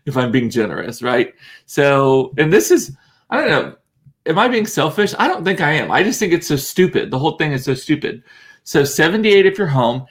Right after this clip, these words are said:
If you're away from home, they want you to turn your temperature up to eighty-five. So then you can swelter when you get home and take twice as much energy to cool your house down again.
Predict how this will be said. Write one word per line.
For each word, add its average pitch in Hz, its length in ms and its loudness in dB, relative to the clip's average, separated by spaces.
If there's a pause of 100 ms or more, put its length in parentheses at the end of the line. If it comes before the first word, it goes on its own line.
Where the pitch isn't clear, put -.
(200)
If 139 140 -6
you're 151 140 6
away 185 460 4
from 233 220 2
home, 143 560 0 (100)
they 151 120 4
want 151 200 2
you 147 80 0
to 135 80 -2
turn 143 260 -2
your 127 120 0
temperature 139 480 -4
up - 160 -2
to - 120 -6
eighty-five. 151 920 -2 (960)
So - 180 0
then 175 240 2
you 170 100 2
can 139 220 -2
swelter 175 500 0
when 143 140 2
you 147 80 0
get 131 180 4
home 131 500 0
and 120 180 -6
take - 380 -2 (1120)
twice 151 340 -2
as 127 100 -6
much 160 220 -2
energy 131 320 -2
to 117 100 -4
cool 120 160 0
your 110 80 0
house 127 240 0
down 101 220 -6
again. 113 380 -10